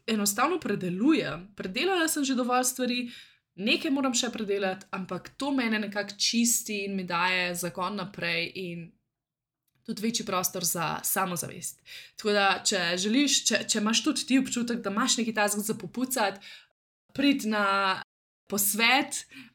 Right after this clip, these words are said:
greva to zrihtati, greva to spucati. Trenutno imam odprto samo eno mesto za mini ena na ena paket, to sta samo dve srečanji, ampak naredimo res močno, res powerful, tako da piši mi, če te zanima.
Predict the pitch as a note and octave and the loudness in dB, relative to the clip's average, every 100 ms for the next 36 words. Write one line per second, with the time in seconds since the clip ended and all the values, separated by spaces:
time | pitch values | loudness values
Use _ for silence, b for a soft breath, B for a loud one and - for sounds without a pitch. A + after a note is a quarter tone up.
0 | _ F#3 F#3 A#3+ C4 B3+ C4+ G#3+ C4+ C4 | _ -2 4 6 6 4 2 4 4 4
1 | A3 G3+ G#3 A#3 A#3+ B3 B3 - A3+ B3+ | 0 2 4 4 2 2 0 0 0 0
2 | - A3 G#3 G3+ - A3 A#3+ B3 B3 A3+ | 2 4 2 0 -4 -2 0 0 0 0
3 | G#3+ G#3+ - A#3 A#3 G#3 - G#3 A#3 A3+ | 0 -2 -2 -2 0 0 0 2 2 2
4 | G#3+ G#3+ - G#3+ F#3+ F#3+ F3+ E3 F#3+ B3 | 0 -2 0 0 0 0 -2 0 2 2
5 | B3 A#3 A3 A3 G#3 G3+ G3 G3+ G3+ G3+ | 4 2 2 2 0 0 -4 -6 -6 -6
6 | F#3 - E3+ - F#3 F#3 F#3 D#4+ D4+ C4+ | -6 -6 -6 -6 -6 -6 -4 -2 -2 -2
7 | C4+ A#3 A#3 A#3+ B B - A#3+ A3+ A3+ | 0 0 -2 -4 B B 2 2 2 2
8 | A3+ G3 G#3 G3 F#3 F#3 G3 F#3 G#3+ G3 | 0 0 0 0 0 -2 -2 -2 0 -4
9 | F3+ F3 - F3 E3+ - D#3+ D#3+ F3 E3+ | -4 -8 0 0 0 -2 -12 -10 -8 -8
10 | D#3+ - F3+ E3 D#3+ E3+ _ _ - E3 | -8 -2 -2 -2 -6 -12 _ _ -8 -8
11 | - D3+ D3 G#3+ D#4+ | -8 -6 -4 -2 -2